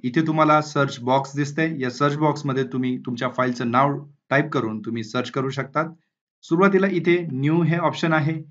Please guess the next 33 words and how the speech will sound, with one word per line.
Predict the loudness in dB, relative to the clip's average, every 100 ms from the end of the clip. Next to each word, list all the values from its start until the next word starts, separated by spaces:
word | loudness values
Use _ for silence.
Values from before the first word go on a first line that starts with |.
| _ -10
न्यू | -2 2 4
या | 4
ऑप्शनमध्ये | 2 0 0 0 0 0
तुम्ही | 0 -4
फोल्डर | -2 0 0 0
तयार | 0 0
करू | 0 -2
शकतात, | -4 -2 -2 -2 -6 _ _ _ _ -2
फाईल | 0 2 0
अपलोड | -4 0 2 2
करू | 2 2
शकतात | 0 -2 -2 -2 -6 _ _ _ _ _ -6
किंवा | -2 -2 0
फोल्डर | 0 2 2 2
तुम्हाला | 0 2
अपलोड | 2 2 0
करायचा | 2 0 0 0
असेल, | -2 -6 -6
तर | -8 -2
फोल्डर | 0 0 0
देखील | -2 -4
अपलोड | -6 -6 -6 -4
करू | -6
शकतात. | -8 -10 -14 -16 -16 _ _ _
याच | 2 2 2 -2
व्यतिरिक्त | -4 -2 -4 -4 -4 -4 _ _ _ _ _ _
इतर | -6 0 2 2
जे | 2
ॲप्लिकेशन्स | 2 2 2 0 0 -2 0
आहेत | 0 0 -2
Google-चे, | -4 0 0 0 -4 -6 -2
ज्यामध्ये | 2 2 0
Google | 0 0 0